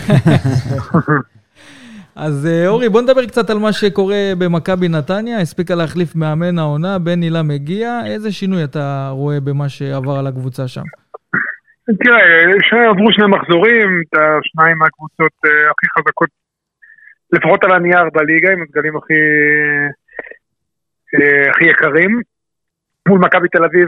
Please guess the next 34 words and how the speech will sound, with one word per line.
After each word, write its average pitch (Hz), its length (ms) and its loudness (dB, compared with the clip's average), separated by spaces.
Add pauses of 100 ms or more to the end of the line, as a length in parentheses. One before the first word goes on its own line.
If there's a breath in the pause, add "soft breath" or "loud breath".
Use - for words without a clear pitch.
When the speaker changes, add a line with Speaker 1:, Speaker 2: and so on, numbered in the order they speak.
Speaker 2:
אה, 170 720 4 (120)
זה 156 100 2
הלך 165 260 0
טוב, 190 200 2
אבל 170 160 -2 (600)
שוב, 180 160 -2
בתקופה - 340 -4
הזאת 165 180 0
קצת - 300 -4
פחות, - 320 0 (140)
אה, 156 440 4 (1000 soft breath)
אנחנו 147 160 -2
רואים 165 200 0
שלהרבה 170 360 2
קבוצות 160 300 -6
הולך 151 200 -2 (100)
טוב. 190 200 2 (260)
אה, 175 540 4
גם 190 100 0
מכבי, 190 240 -2 (160)
שוב, 226 160 0
מכבי 226 200 0
חיפה 233 220 -2
זה 202 120 0
גם 202 120 2
לא 190 100 6
הליגה 170 280 0
שלה. 190 260 -2 (160)
סך 294 120 -2
הכל, 302 200 -2
אתה 302 100 -6
יודע, 294 140 2
הקבוצה - 320 -2
היא 254 260 0